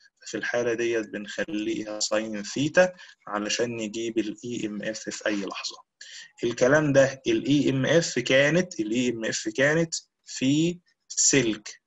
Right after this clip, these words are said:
في سلك مستقيم. يجي يقول لي بقى علل، يتحرك سلك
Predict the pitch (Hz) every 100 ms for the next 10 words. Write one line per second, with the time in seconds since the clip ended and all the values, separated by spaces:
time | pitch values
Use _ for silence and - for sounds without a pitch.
0 | - _ _ _ _ _ _ _ - 131
1 | 156 180 - - 147 185 180 - _ 113
2 | 123 - - 156 151 143 - 101 - _
3 | _ _ _ - _ _ _ _ _ _
4 | _ - _ _ 165 180 185 190 180 165
5 | 170 151 156 156 139 151 196 208 - _
6 | _ _ - - - _ _ - 170 202
7 | 202 185 180 185 185 180 165 - 214 190
8 | 180 190 190 - 147 120 -